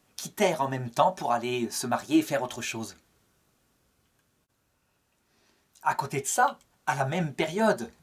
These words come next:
on voyait des séminaires comme par exemple Toulon, Paray-le-Monial, Ars, puis des communautés nouvelles comme la communauté Saint-Jean, la co-, la fraternité Saint-Martin,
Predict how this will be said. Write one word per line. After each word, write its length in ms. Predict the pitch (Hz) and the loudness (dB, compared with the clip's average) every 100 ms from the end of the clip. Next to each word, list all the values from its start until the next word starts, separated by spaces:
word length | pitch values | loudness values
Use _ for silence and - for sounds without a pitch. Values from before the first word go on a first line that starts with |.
| _ _ _ _ - | _ _ _ _ -6
on 60 | |
voyait 460 | 120 151 170 240 - - - | -2 0 4 4 2 -6 -8
des 120 | 123 | -2
séminaires 640 | 131 202 202 165 143 156 - | 2 4 6 8 6 4 -2
comme 160 | 117 | 0
par 160 | 131 127 | 0 0
exemple 400 | 120 151 - 123 | -2 -4 -4 -8
Toulon, 500 | - 190 147 151 175 _ _ _ _ _ | -4 2 2 2 -6 _ _ _ _ _
Paray-le-Monial, 720 | 135 139 139 180 180 160 151 - | 0 0 0 2 6 6 6 6
Ars, 240 | 175 - - - - _ | 4 4 -4 -8 -18 _
puis 120 | 143 | -6
des 120 | 151 | -2
communautés 680 | - 156 165 170 170 160 156 - - | 4 4 6 6 8 8 8 -6 -2
nouvelles 460 | 175 190 156 143 - | 0 6 6 6 0
comme 200 | 117 123 | -4 -4
la 80 | |
communauté 340 | - 131 120 127 | -4 -6 -4 -2
Saint-Jean, 440 | 185 185 - 151 | 2 2 6 6
la 100 | 147 | 6
co-, 240 | - 135 - | 0 -8 -10
la 100 | 117 | -8
fraternité 520 | - 127 135 123 143 | -6 -4 -4 -4 -4
Saint-Martin, 540 | - 156 156 - 135 | -2 -2 -4 -2 -4